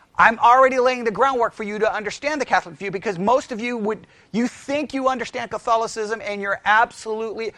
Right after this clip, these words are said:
ninety-nine percent of Protestants should never speak of Catholicism because they don't know what they talk about, right? And that includes pastors. It drives me insane. He,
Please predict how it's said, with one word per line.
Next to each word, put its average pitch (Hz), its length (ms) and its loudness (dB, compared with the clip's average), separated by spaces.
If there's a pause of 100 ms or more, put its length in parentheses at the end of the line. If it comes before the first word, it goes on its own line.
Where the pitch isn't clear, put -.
(120)
ninety-nine 254 520 2
percent 220 240 -6
of - 80 -6
Protestants 226 440 0
should 208 140 -6
never 196 160 -4
speak - 340 -12
of 185 120 -6
Catholicism 175 640 -2
because 165 120 -8
they 170 140 2
don't 208 140 -2
know 208 80 -4
what 190 160 -2
they 175 80 -8
talk - 260 -2
about, - 320 -14
right? 165 160 -2
And 151 100 -6
that 226 140 0
includes 202 300 -4
pastors. - 580 -6
It - 100 -18
drives 175 320 2
me 165 140 -10
insane. 135 400 -12 (1600)
He, 233 380 -4